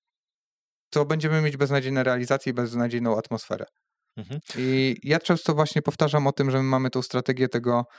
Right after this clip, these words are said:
Speaker 1: e, chirurga amerykańskiego. Czyli, że, wiesz, jak jesteś w Stanach, jesteś chirurgiem,
Speaker 2: Mhm.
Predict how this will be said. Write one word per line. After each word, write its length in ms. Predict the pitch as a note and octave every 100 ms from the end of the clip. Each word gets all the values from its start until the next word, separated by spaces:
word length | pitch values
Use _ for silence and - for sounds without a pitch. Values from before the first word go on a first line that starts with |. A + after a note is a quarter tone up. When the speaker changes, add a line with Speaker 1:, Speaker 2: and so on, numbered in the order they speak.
| - _ -
Speaker 1:
e, 120 | A#2
chirurga 480 | - B2+ B2+ A2+ G#2+
amerykańskiego. 760 | G#2 G#2 - G#2 - G#2 G2+ G#2 _ _ _ _ _
Czyli, 340 | - A#2 A#2
że, 440 | A2+ A#2+ A#2 A#2 A2
wiesz, 120 | A2
jak 100 | A2+
jesteś 260 | C3+ - -
w 40 |
Stanach, 440 | - A2+ G#2 C3
jesteś 280 | B2 A2 -
chirurgiem, 600 | - B2 A2 G#2 B2 D3
Speaker 2:
Mhm. 240 | B2 A#2+